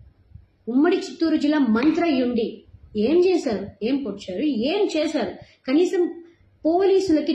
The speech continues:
దర్యాప్తు ఎలా ద-, ఇంత ఫాస్ట్ గా దర్యాప్తు చేస్తున్నారా? ఎలా చేస్తున్నారు? వాళ్ళ ఫ్యామిలీకి ఏమైనా భరోసా ఇచ్చేస్తున్నారా? అని ఏమైనా మీరు, మీరు కనీసం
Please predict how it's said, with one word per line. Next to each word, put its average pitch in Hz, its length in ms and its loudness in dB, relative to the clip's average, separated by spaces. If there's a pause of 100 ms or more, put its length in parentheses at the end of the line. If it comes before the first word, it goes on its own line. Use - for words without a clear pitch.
దర్యాప్తు 262 460 0
ఎలా 302 200 2
ద-, 277 200 0
ఇంత 269 200 2
ఫాస్ట్ 277 500 -4
గా 247 140 -4
దర్యాప్తు 277 420 -4
చేస్తున్నారా? 247 540 -2
ఎలా 262 280 -2 (100)
చేస్తున్నారు? 262 520 -4 (320)
వాళ్ళ 240 140 0
ఫ్యామిలీకి 302 500 2
ఏమైనా 285 160 2
భరోసా 269 460 0
ఇచ్చేస్తున్నారా? 247 840 -4
అని - 380 -10
ఏమైనా 277 200 0
మీరు, 262 220 0 (280)
మీరు 247 280 -2
కనీసం 311 360 0